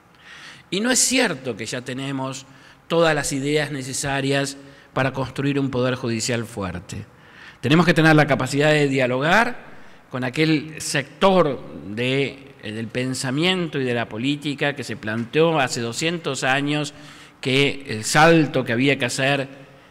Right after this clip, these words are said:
en la construcción de un Estado al servicio de esos tres grandes ideales que finalmente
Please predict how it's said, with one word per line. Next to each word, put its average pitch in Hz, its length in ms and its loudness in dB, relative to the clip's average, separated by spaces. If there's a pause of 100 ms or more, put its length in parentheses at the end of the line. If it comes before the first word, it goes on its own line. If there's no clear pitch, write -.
(120)
en 127 380 -2
la 123 140 -4
construcción 120 540 -4
de 147 60 0
un 143 80 0
Estado 156 500 6
al - 100 4
servicio 131 680 2
de 139 320 0 (300)
esos 135 320 -6
tres 233 200 4
grandes 196 440 0
ideales 156 500 4
que 120 180 -6
finalmente 156 760 -2